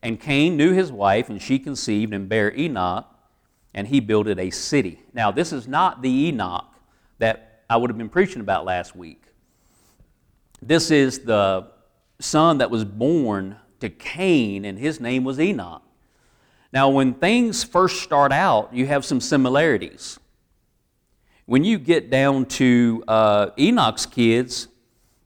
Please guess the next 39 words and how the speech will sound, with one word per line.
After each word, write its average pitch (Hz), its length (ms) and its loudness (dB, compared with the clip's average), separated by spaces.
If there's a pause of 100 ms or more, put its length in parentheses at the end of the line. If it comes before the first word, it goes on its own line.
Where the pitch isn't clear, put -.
(800)
uh, 95 400 0 (720)
and 113 140 -2
grandkids, 127 1000 2 (360)
you 160 280 -4
actually, 165 580 0
if 120 120 -8
you, 185 120 -4 (120)
if 131 180 -4
you 180 100 -6
notice 180 340 0
in 139 80 2
eighteen, 160 800 0 (420)
there's 135 220 2
some 117 180 0
names 151 360 0
that 120 240 -2
would 117 200 -4
be 127 140 2
really 143 240 0
hard 131 320 -2
to - 60 -20
pronounce, 120 560 -6
and, 87 240 -16 (100)
and 101 140 -12
I 113 100 -2
try, 104 680 -2
I 98 100 -6
do 117 120 -6
my 107 160 -6
best 101 280 -2
sometimes. 92 600 -14 (640)
And 110 240 -2
you 131 120 4
see, 143 340 -6
you'll 131 140 2
see 175 240 0
that 147 260 -4
they, 120 360 0
uh, 98 320 0